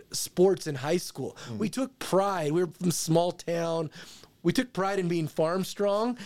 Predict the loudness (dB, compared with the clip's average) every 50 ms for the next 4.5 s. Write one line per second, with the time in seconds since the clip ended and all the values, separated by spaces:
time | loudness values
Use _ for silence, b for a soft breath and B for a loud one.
0 | B -2 2 4 4 4 4 2 2 2 2 2 2 0 0 2 2 2 2 2
1 | 2 2 2 4 4 4 4 2 2 0 -2 -2 -2 0 0 0 0 0 0 -2
2 | B B B 0 4 6 6 6 4 2 0 0 0 0 -2 -4 -2 2 4 4
3 | 4 2 0 -4 -2 -2 0 0 2 2 2 4 2 2 0 0 2 2 2 2
4 | 2 2 2 2 2 4 2 2 0 -2